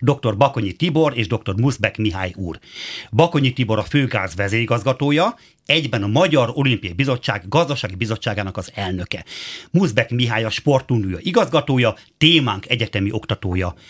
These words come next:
Félidőben telefonon bekapcsolódik az a-, adásba Pető Péter, a Népszabadság sportgazdasági kérdésekkel gyakran foglalkozó újságírója. Pető úr ma éppen ügyeletes, ezért nem tud itt lenni, bizonyára arra ügyel, hogy, hogy csak a labda szálljon el,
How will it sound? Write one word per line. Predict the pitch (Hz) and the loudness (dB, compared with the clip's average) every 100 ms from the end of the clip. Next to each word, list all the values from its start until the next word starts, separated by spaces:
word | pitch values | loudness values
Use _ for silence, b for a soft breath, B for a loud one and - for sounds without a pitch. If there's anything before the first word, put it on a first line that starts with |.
| B B B | B B B
Félidőben | - 160 196 170 139 131 117 - | -2 2 2 2 2 2 0 2
telefonon | 151 135 135 120 110 | 2 2 2 2 2
bekapcsolódik | 147 127 - 127 113 107 | 2 0 -2 -2 0 -2
az | 98 95 | -4 -6
a-, | - 190 | -10 -4
adásba | - 123 117 113 98 107 | 0 2 2 0 -4 -2
Pető | - 147 - 101 - | 2 2 0 -4 -2
Péter, | 110 120 - 185 220 - B | 0 0 0 0 0 -6 B
a | 123 | 4
Népszabadság | 160 160 117 123 - 113 - b | 4 2 -2 -4 -2 -4 -4 b
sportgazdasági | - 175 156 131 127 127 123 101 | -2 0 2 0 0 -2 -2 -4
kérdésekkel | 143 131 127 127 113 107 | -4 -2 -2 -4 -2 0
gyakran | 127 - 101 | 0 0 -4
foglalkozó | 87 113 110 - 98 101 | -6 -2 -2 -2 -6 -4
újságírója. | 120 110 110 98 98 95 98 92 B B B B B B | -2 0 0 0 -2 0 0 -2 B B B B B B
Pető | 175 - 156 | 4 6 2
úr | 131 | 0
ma | 113 | 0
éppen | 123 123 107 92 | 0 0 -4 -4
ügyeletes, | 113 139 147 147 190 185 | 0 2 0 0 -2 0
ezért | 123 120 | -2 0
nem | 107 101 | -2 -4
tud | 92 | -2
itt | 165 | -2
lenni, | 185 160 151 147 B B | 0 2 2 0 B B
bizonyára | 120 143 131 123 113 113 | -2 0 0 0 -2 -2
arra | 135 117 117 | -2 0 -2
ügyel, | 139 127 | -2 -2
hogy, | 117 123 - | -4 -8 -10
hogy | - 139 | -6 -4
csak | 139 | 0
a | 143 | 0
labda | 143 123 | 0 -4
szálljon | - 123 110 117 | -2 -2 -2 -2
el, | 151 165 | 0 -2